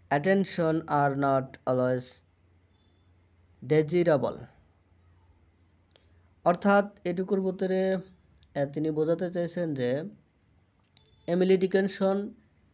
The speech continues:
ছিলেন আমেরিকার অন্যতম শ্রেষ্ঠ কবি। তার কবিতাগুলি প্রায়শই ছোট কিন্তু গভীর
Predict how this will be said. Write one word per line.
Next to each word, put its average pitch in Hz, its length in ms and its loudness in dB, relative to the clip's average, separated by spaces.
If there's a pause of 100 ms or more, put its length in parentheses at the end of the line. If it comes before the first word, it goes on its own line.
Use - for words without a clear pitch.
(300)
ছিলেন 190 580 2
আমেরিকার 165 920 4
অন্যতম 156 540 2
শ্রেষ্ঠ 143 440 -4
কবি। 143 380 -6 (1600)
তার 165 340 6
কবিতাগুলি 180 720 0
প্রায়শই 170 540 0
ছোট 185 340 0 (520)
কিন্তু 147 340 -2
গভীর 160 500 -2